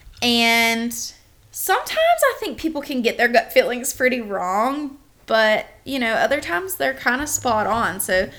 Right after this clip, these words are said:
just really, um, take your time with people. Don't become an open book so easily. Really get to know people. And if you feel like they're not for you, then they're not for you.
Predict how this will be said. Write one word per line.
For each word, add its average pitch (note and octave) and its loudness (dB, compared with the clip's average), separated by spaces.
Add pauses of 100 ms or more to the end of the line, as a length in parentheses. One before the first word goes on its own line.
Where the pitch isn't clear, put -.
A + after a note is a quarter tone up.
(400)
just - -2 (260)
really, B3 2
um, F#3+ -2 (120)
take C4 -8
your C4 -4
time G#3+ -2
with G3+ -8
people. F#3 -10
Don't G#3 -6 (540)
become A3 -6
an G3+ -6
open G#3+ -4
book G#3 -6
so A3+ -2
easily. A3 -6 (340)
Really A#3 2
get A3+ -4
to B3 -4
know G#3 0
people. A3+ -4 (720)
And G3 -4 (400)
if G#3+ -4
you A#3+ -2
feel A3+ -6
like A#3 2
they're A#3+ -2
not B3 -4
for F4 -6
you, A4+ 0
then G#3+ -6
they're F#3+ -10
not F#3+ -12
for - -10
you. - -12